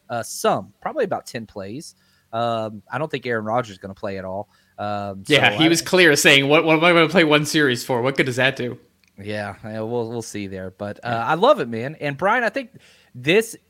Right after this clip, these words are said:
Speaker 1: I love these conversations because as forty-niners fans, we have to deal with these teams that we see six times a year. And this
Speaker 2: Mm-hmm.
Speaker 1: is the path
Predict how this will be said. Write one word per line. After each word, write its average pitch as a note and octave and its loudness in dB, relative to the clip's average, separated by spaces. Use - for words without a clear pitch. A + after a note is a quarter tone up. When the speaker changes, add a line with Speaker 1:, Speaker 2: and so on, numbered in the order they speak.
Speaker 1:
I C#3 -4
love F#3+ 2
these A#3 -6
conversations C#3+ -4
because A#2+ -6
as C3+ -6
forty-niners F#3 2
fans, D3 -8
we C3 -8
have C#3+ -2
to D3 -12
deal C3+ -4
with B2+ -8
these B2 -14
teams D3 -12
that G#2 -8
we A#2 -10
see B2+ -14
six - -12
times C3 -8
a G#2+ -14
year. G#2+ -4
And A2+ -8
this C#3 -2
Speaker 2:
Mm-hmm. D3 -8
Speaker 1:
is C3+ -12
the C3 -8
path C#3+ -2